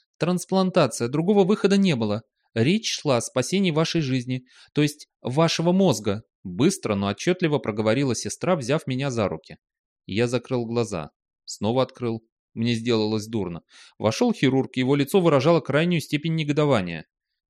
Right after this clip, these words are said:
«Это ещё что такое?» — загремел он. «Только шока ему не хватало». «Он уже в шоке», — сообщила сестра. «Это всё Симмонс, господин профессор. Говорила я ему, занавесь зеркало».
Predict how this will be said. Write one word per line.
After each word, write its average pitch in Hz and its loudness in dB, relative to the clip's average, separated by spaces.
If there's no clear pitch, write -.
«Это 120 4
ещё 135 2
что 120 0
такое?» — 117 4
загремел 104 0
он. 87 -4
«Только 113 2
шока 208 4
ему 185 0
не 160 0
хватало». 135 2
«Он 202 4
уже 226 4
в 220 -6
шоке», — 208 2
сообщила 117 -4
сестра. 110 -6
«Это 160 0
всё 214 -4
Симмонс, 156 -2
господин 151 -2
профессор. 127 -4
Говорила 160 2
я 170 2
ему, 135 -2
занавесь 151 0
зеркало». 135 0